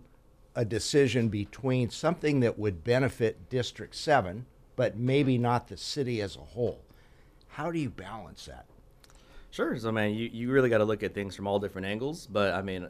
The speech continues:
Speaker 2: every council member, all seven of us, are elected to represent our districts. And so, you know, you, you go in there with your district in mind first.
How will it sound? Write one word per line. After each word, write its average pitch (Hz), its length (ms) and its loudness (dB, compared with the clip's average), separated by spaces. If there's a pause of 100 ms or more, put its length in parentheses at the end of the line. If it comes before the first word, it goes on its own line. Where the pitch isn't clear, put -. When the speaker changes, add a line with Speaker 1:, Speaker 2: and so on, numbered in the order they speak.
(400)
Speaker 2:
every 123 240 2
council 123 320 -2
member, 95 260 -4
all 101 100 -2
seven 101 280 -4
of 85 80 -8
us, 85 180 -8
are 92 60 -4
elected 90 340 -6
to 92 60 -6
represent 90 500 -6 (140)
our 87 220 -4
districts. - 600 -14 (360)
And 90 120 -6
so, 87 440 -4 (120)
you 92 220 -8
know, 87 80 -6
you, 87 260 -10
you 101 160 -8
go 107 200 0
in 104 120 -2
there 107 200 -2
with 87 200 -8
your 95 140 -2
district 92 380 -8
in 85 60 -12
mind 80 360 -12
first. - 420 -12